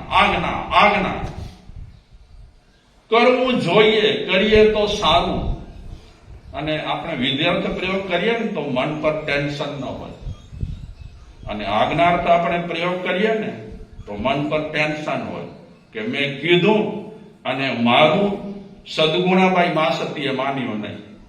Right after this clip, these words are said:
ઓળખો તમે સદગુણાબાઈ માસતીને? અહીંયા બેઠા છે. અમે એમનું નામ પાડી, "નાનજીભાઈ, આજથી સદગુણાબાઈ માસતીજી."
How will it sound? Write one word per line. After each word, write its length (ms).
ઓળખો 280
તમે 300
સદગુણાબાઈ 640
માસતીને? 680
અહીંયા 220
બેઠા 440
છે. 180
અમે 200
એમનું 340
નામ 340
પાડી, 320
"નાનજીભાઈ, 540
આજથી 640
સદગુણાબાઈ 800
માસતીજી." 880